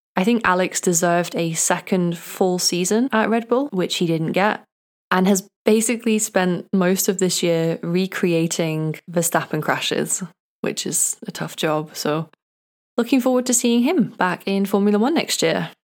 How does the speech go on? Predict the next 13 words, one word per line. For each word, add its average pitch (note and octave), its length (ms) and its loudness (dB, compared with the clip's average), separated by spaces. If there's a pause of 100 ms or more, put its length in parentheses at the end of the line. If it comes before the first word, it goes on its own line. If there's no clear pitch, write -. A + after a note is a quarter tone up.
(640)
So A#3 100 2
we A#3 120 4
have A#3+ 260 2
a G3+ 220 4
one-week G#3 580 2
gap - 340 -2
now D#3 300 0
until D#3+ 460 -2
the D#3+ 80 -6
next - 260 -2
race D#3+ 280 0
in C#3 380 -6
Sochi. G#3+ 760 0